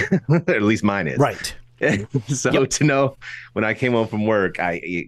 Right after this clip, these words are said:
Speaker 1: someone could be asking me a question, telling me about wherever. It's, it's, it's, it's a Sudanese postcard in my mailbox. Like, yes, that would be really rad.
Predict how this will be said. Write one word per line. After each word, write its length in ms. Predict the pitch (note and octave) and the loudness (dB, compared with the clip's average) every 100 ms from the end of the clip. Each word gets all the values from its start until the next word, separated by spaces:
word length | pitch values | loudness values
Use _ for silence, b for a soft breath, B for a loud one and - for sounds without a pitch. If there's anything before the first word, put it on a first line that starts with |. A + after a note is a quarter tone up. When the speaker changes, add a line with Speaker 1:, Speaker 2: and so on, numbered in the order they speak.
| D#2 | -8
Speaker 1:
someone 340 | - G#2 G2 | -2 0 0
could 160 | F2 F#2 | 0 0
be 320 | E2+ D2 D2 | 0 0 -2
asking 300 | D#2 D2 D2+ | -4 -4 -6
me 60 | C#2 | -8
a 40 | |
question, 720 | - - F3 - D3+ C#3+ C3+ | -2 2 2 4 4 4 2
telling 240 | C3 A#2 A2 | 2 2 2
me 80 | |
about 300 | G#2+ F#2+ F2 | 0 0 -2
wherever. 640 | E2 G#2 C3 B2 A#2 A#2 A2+ | 0 0 2 2 0 0 -2
It's, 240 | G#2+ F#2 | -4 -4
it's, 300 | - G2+ - | -4 -6 -4
it's, 320 | - F2+ - E2 | -4 -4 -4 -4
it's 280 | E2+ - | -4 -6
a 80 | F2 | -6
Sudanese 800 | E2 - A2+ A2 G#2+ A2 G#2+ - _ | -4 2 2 4 4 4 2 -4 _
postcard 560 | - C3 - D#2 C#2+ C2 | -2 -2 0 -2 -2 -6
in 180 | D2 G2+ | -4 -2
my 140 | F#2+ | -2
mailbox. 500 | G#2 A2 F2 C#2 - | -2 -2 -4 -6 -6
Like, 160 | D#2+ E2 | -6 -4
yes, 440 | A#2 D#3+ - D2+ - B B B B - | 0 0 0 -6 -14 B B B B -4
that 100 | E2+ | 0
would 180 | F2 E2+ | 2 2
be 120 | E2+ | 2
really 260 | D#2+ D#2 D2 | 2 0 0
rad. 260 | C#2 A#1 | -2 -8